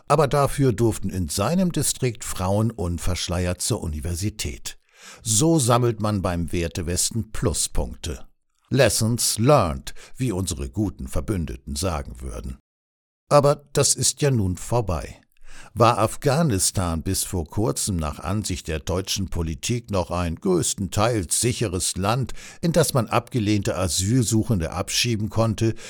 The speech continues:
ist es nun, da nicht mehr die U S A und ihre Warlords, sondern die Taliban die Menschen abknallen, die Hölle auf Erden.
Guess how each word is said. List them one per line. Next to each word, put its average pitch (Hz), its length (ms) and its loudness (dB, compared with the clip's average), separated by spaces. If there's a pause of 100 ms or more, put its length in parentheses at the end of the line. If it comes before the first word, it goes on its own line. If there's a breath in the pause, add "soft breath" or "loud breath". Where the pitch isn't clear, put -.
(140 loud breath)
ist - 240 2
es - 220 2
nun, 120 600 4
da 87 280 0
nicht 82 360 -4
mehr 80 220 0
die 73 260 -6
U 92 140 0
S 78 180 -2
A 117 220 0
und 78 260 -4
ihre 76 240 -4
Warlords, 104 680 2 (240 loud breath)
sondern 135 440 2
die 120 240 -4
Taliban 92 640 2
die 90 100 -2
Menschen 95 380 0
abknallen, 98 760 -2
die 143 240 0
Hölle 80 360 -2
auf - 320 -4
Erden. - 380 -8